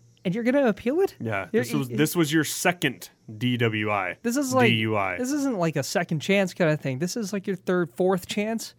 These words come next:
Speaker 2: Yeah.
Speaker 1: something like that.
Speaker 2: Your second chance was the D U I, and then you failed a drug test
Speaker 1: That's
Speaker 2: twice while
Speaker 1: third,
Speaker 2: you're on
Speaker 1: fourth.
Speaker 2: probation.
Speaker 1: So now we're on chance five,
Speaker 2: Yeah.
Speaker 1: and he's asking for an appeal for
Speaker 2: Yeah,
Speaker 1: that. That just,
Speaker 2: that's
Speaker 1: oh boy, and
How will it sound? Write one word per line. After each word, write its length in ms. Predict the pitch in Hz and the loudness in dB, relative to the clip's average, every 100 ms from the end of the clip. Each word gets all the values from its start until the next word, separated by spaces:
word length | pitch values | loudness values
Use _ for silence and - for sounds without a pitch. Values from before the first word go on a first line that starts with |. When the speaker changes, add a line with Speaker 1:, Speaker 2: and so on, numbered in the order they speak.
| - | -4
Speaker 2:
Yeah. 180 | 139 131 | 2 2
Speaker 1:
something 220 | 220 220 | 2 2
like 160 | 220 208 | 0 0
that. 160 | 240 220 | 2 4
Speaker 2:
Your 100 | 143 | 4
second 340 | 165 165 165 | 2 2 0
chance 380 | 151 151 147 139 | 0 0 2 -4
was 140 | 123 | -4
the 80 | 120 | -2
D 180 | 123 135 | 0 2
U 120 | 127 120 | 2 4
I, 220 | 120 113 | 4 4
and 280 | 110 120 123 | 2 -2 0
then 140 | 123 | 0
you 80 | 120 | -2
failed 300 | 120 135 120 | 2 2 2
a 40 | |
drug 220 | 117 120 | 0 -2
test 280 | 117 110 - | -2 -8 -8
Speaker 1:
That's 100 | - | -2
Speaker 2:
twice 320 | 135 120 101 | 2 2 4
while 100 | 185 | 4
Speaker 1:
third, 80 | 151 143 | 6 4
Speaker 2:
you're 60 | 107 | 2
on 100 | 110 | -2
Speaker 1:
fourth. 200 | 117 165 | 2 4
Speaker 2:
probation. 480 | 120 143 101 95 92 | 4 2 -2 -14 -18
Speaker 1:
So 180 | - 180 | -6 -2
now 180 | 175 180 | 2 2
we're 120 | 170 | 4
on 100 | 160 | 2
chance 320 | 151 190 156 | 2 0 -2
five, 480 | - 180 165 139 135 | 0 4 6 6 4
Speaker 2:
Yeah. 160 | 110 - | 4 4
Speaker 1:
and 80 | 175 | 4
he's 160 | 160 | 4
asking 360 | 160 147 160 147 | 0 0 -2 -2
for 340 | 143 131 127 147 | 0 0 -2 -4
an 100 | 156 | -4
appeal 300 | 135 151 135 | -2 -2 -2
for 100 | 135 | -2
Speaker 2:
Yeah, 160 | 117 92 | -4 -4
Speaker 1:
that. 80 | - | -4
That 140 | 165 | -2
just, 200 | 175 - | -2 -2
Speaker 2:
that's 260 | - - - _ _ _ _ _ _ _ - _ | -8 -16 -20 _ _ _ _ _ _ _ -20 _
Speaker 1:
oh 220 | 156 156 143 | 2 2 4
boy, 340 | 156 143 131 | 2 0 0
and 380 | 139 139 127 | -2 -2 -4